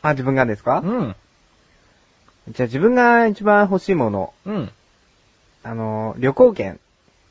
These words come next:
Speaker 2: 旅行券？
Speaker 1: 温泉ツアーとかね。
Speaker 2: 温泉ツアー？
Speaker 1: うん。
Speaker 2: うん。名付けて？
Speaker 1: 温泉。極悪温泉ツアーなんていかがですか？え、ちょっと黙んないでくださいよ。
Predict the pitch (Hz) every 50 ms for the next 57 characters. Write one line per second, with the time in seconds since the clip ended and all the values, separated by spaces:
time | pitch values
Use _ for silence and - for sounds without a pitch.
0 | _ _ _ _ _ _ _ _ _ - - 214 262 269 285 294 - 269 262 254
1 | 247 226 _ - 233 170 110 95 - - 92 87 90 98 _ _ _ _ _ _
2 | _ _ _ _ _ _ _ _ _ _ - 190 247 254 - 262 254 240 - -
3 | 220 180 110 - - - 117 135 139 127 101 - _ _ _ - 156 196 233 240
4 | 185 101 92 _ _ _ _ _ _ _ _ _ _ _ _ _ - 156 160 170
5 | 190 190 165 123 160 165 196 247 392 _ _ _ _ _ _ _ _ _ _ _
6 | _ _ _ _ _ _ _ _ _ _ _ _ _ _ _ _ _ _ _ _
7 | _ - - 120 123 127 123 113 - - 135 120 113 110 104 - _ _ _ _
8 | _ _ _ _ _ _ _ _ - 123 123 151 160 - - 277 285 285 254 -
9 | 240 240 233 226 220 - - 208 196 190 170 _ - 170 151 120 98 92 92 92
10 | 90 - 98 - 90 85 80 101 - - 165 175 _ _ _ _ _ _ _ _
11 | _ _ _ _ _ _ _ _ _ _ _ _ _ _ _ _ _ _ _ _
12 | _ _ _ _ _ _ _ _ _ _ _ _ _ _ - - - 131 151 -
13 | 156 139 147 143 151 180 202 190 143 120 110 104 104 101 98 101 95 95 98